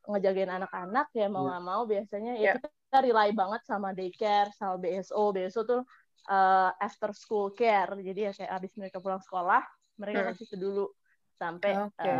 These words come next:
Speaker 2: Oke.
Speaker 1: kita bisa jemput gitu. Sekitar jam
Speaker 3: Oke.
Speaker 1: enaman.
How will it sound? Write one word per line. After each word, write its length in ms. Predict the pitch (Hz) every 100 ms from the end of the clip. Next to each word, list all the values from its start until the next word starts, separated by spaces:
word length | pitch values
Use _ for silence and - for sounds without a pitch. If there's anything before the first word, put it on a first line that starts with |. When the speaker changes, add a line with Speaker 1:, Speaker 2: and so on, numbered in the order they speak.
| 127
Speaker 2:
Oke. 80 |
Speaker 1:
kita 160 | 120 139
bisa 200 | 190 180
jemput 400 | 190 190 180 190 165 _
gitu. 480 | - - _ 135 104 101 - 175 - _ _
Sekitar 400 | _ - 185 190
jam 160 | 190 180
Speaker 3:
Oke. 320 | 175 165 170
Speaker 1:
enaman. 480 | 185 185 185 180